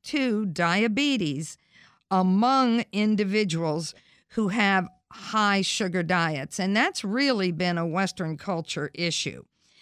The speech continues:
And zinc deficiency in children leads to those picky appetites and craving for white foods, food aversions and dislikes,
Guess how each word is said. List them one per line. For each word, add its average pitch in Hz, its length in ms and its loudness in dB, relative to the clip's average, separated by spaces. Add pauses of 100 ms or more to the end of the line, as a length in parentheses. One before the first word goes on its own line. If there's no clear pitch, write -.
(200)
And 190 200 2
zinc 269 320 -2
deficiency 240 760 -2
in 185 140 -2
children 220 540 -2
leads 294 380 -2
to 208 160 -4
those 175 280 0
picky 302 420 -2
appetites 180 760 -2
and 175 180 -2
craving 180 520 -2
for 160 180 -6
white 196 380 -2
foods, 113 500 -10 (340)
food 294 460 2
aversions 202 680 2
and 170 400 -4
dislikes, 233 640 -2